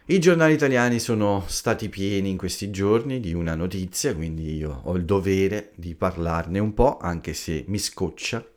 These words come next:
Quando qualcosa ti scoccia, vuol dire che, mm,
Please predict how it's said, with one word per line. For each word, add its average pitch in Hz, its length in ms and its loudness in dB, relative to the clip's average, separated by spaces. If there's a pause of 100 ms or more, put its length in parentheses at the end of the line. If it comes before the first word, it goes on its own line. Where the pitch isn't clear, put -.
(640)
Quando 85 260 -6
qualcosa 85 380 0
ti - 160 -8
scoccia, 98 680 -4 (120)
vuol 80 140 -10
dire 78 260 -6
che, 76 440 -6
mm, 92 240 -12